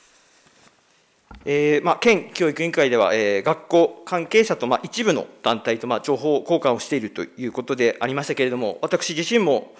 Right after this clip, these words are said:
まあ、過去の経緯を踏まえても、まあ、これを地域の声を聞いたと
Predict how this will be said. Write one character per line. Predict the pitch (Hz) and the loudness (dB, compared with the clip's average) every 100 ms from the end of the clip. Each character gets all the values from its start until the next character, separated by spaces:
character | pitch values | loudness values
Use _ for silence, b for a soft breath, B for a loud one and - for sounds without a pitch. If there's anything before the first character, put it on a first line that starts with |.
| B B | B B
ま | - 120 - - | 2 2 2 -14
あ、 | - | -6
過 | 214 | 0
去 | 180 | 2
の | 139 | 0
経 | 104 180 | 2 2
緯 | 143 | 2
を | |
踏 | 123 | 0
ま | 139 156 | 2 2
え | |
て | 147 | 0
も、 | 120 95 - - | -4 -6 -8 -6
ま | |
あ、 | 147 | -2
こ | 175 | 2
れ | 180 | 6
を | 208 208 - - | 6 4 -6 -6
地 | 185 | -6
域 | 143 127 | -4 -6
の | 117 | -6
声 | - 139 | 0 0
を | 107 | 0
聞 | 127 | -6
い | 107 | -2
た | 117 | -2
と | - | -2